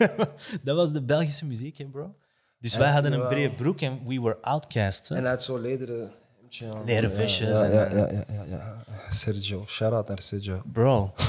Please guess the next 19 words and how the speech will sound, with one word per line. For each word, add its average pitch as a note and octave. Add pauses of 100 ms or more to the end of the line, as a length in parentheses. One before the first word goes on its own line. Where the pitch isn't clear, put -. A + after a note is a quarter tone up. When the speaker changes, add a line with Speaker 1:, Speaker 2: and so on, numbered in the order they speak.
(200)
Speaker 1:
<laughs> -
ik -
had, B2+
ik B2+
droeg B2
zo'n E3
dingen, G3
hè, D#3
en A#2+
zo A2
de A2
meisjes B2
in C3+
mijn A2+
klas, B2+
die G#2+
pesten A#2
mij. G2+ (140)
Dan, G2